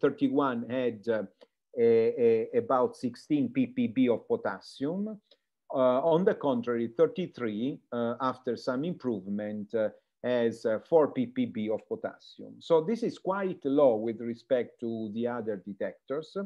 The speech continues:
uh, and in particular, uh, even with Dama, is, uh, uh, twenty against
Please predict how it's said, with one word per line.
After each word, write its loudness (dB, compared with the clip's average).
uh, 4
and 2
in 2
particular, 0
uh, 4
even -2
with -6
Dama, -4
is, 2
uh, 0
uh, -2
twenty 0
against -6